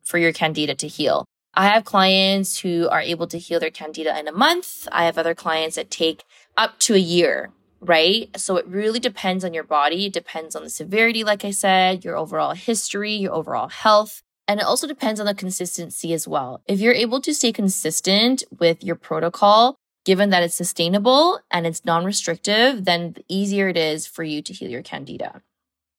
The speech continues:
So that's what I have for today's episode on the most common candida symptoms, as well as how to heal it and how long it takes to heal candida.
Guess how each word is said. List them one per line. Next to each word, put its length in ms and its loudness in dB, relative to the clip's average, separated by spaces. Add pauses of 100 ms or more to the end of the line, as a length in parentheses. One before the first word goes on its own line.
So 340 4
that's 240 2
what 60 2
I 40 4
have 200 4
for 80 -14
today's 240 -2
episode 720 4
on 120 -4
the 60 -8
most 260 -2
common 260 -4
candida 420 -4
symptoms, 640 2
as 200 -6
well 140 6
as 100 2
how 140 -2
to 60 -4
heal 340 -2
it 180 4
and 140 -6
how 180 0
long 220 -2
it 80 -16
takes 160 -8
to 100 -6
heal 400 4
candida. 640 2